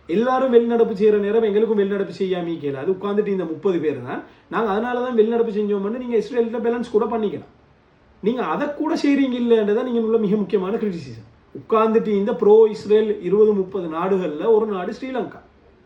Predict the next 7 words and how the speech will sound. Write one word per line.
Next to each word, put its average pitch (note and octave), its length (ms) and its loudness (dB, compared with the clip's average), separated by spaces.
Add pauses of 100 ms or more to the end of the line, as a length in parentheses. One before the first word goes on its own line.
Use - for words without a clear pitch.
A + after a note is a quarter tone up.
(580)
அப்ப D#3 480 -2 (340)
இந்த G#3+ 180 4
ரெண்டு C4 600 -2 (180)
சந்தர்ப்பத்தையும் A3 580 0
சுட்டிக்காட்டுறதுக்கு G3 640 -4
நோக்கம் G3+ 360 0
என்னன்னா, D#3 640 -6